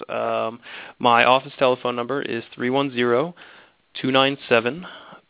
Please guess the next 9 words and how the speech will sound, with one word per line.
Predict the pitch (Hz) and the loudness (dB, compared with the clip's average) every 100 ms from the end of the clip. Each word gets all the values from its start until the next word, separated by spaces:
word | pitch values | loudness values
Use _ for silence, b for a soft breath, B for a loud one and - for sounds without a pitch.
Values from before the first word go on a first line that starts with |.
| - | -8
three | 127 135 | -6 -2
seven | - 127 147 - | 0 0 -2 -6
six | 170 - | -8 -6
four. | 127 120 139 190 B B B B B _ - | -4 -4 -4 -8 B B B B B _ -4
Feel | 123 | -4
free | - 127 | -2 -4
to | |
call | 123 120 120 | 0 2 2
anytime. | 123 135 135 120 123 139 156 | 2 0 -2 -2 -2 -2 -6